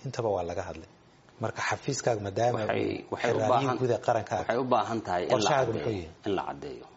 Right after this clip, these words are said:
Speaker 2: Anigu waxaan ballan qaadaynaa, eh, wax kasta oo caddayn rasmi ah loo helo inaan sharciga horgeyno. Laakiin wax la yiri iyo, eh, wax, eh, habeen madow eh, sariir hoosteed la isu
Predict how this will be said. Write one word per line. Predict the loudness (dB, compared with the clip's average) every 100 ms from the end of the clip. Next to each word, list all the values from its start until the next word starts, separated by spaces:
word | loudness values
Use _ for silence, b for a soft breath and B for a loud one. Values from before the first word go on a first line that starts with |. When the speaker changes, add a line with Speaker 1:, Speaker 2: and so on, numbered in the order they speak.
| -20 -8
Speaker 2:
Anigu | -2 2 2 2
waxaan | 2 0 2
ballan | 2 2
qaadaynaa, | 2 2 0 -2 -2 -4 -8 -20 -20 -14
eh, | -8 -6 -6 -6 -2
wax | -2 -4
kasta | -14 -10 -8 -6
oo | -6 -6 -4
caddayn | -2 0 2 2 -2 -4
rasmi | -4 -2 -4
ah | -2
loo | -2 -4
helo | -4 -10 -14 -20 -18 -10
inaan | -8
sharciga | -6 -8 -8 -12
horgeyno. | -14 -14 -14 -16 -20 B B B
Laakiin | -2 -2 -2 -2 0 0 -2 -8 -20 -6
wax | -2 0
la | 0 0
yiri | 2 0 -2 -4
iyo, | -4 -6 -8 -20 B _ -6
eh, | -2 0
wax, | 0 -2 -8 -10 -12 -12 -6
eh, | -4 -4 -2 -2
habeen | 0 2 2 2
madow | 2 2 0 -6 -16 -20 -10
eh, | -6 -4 -6 -8 -10 -10 -6
sariir | 0 2 2
hoosteed | 0 0 -2 -2
la | -4
isu | -4